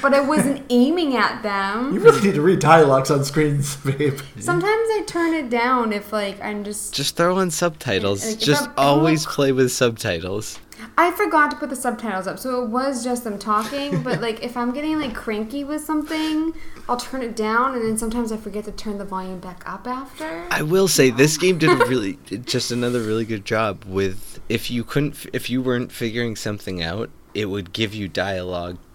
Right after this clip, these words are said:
Speaker 3: I felt like, to actually explain where to go.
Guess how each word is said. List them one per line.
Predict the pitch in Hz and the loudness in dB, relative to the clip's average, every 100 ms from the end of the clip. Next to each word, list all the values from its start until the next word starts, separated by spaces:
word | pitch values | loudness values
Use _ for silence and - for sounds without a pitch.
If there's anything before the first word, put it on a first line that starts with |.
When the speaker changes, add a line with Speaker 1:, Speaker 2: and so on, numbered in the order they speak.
| - | -6
Speaker 3:
I | - | -2
felt | 104 101 92 | -2 -2 -2
like, | 87 92 | -2 -6
to | - | -8
actually | 95 92 - 90 85 101 - - | -8 -8 -6 -6 -6 -12 -20 -12
explain | - - 104 101 98 | -10 -8 -6 -6 -6
where | 90 | -8
to | 85 | -8
go. | 87 85 107 | -8 -8 -8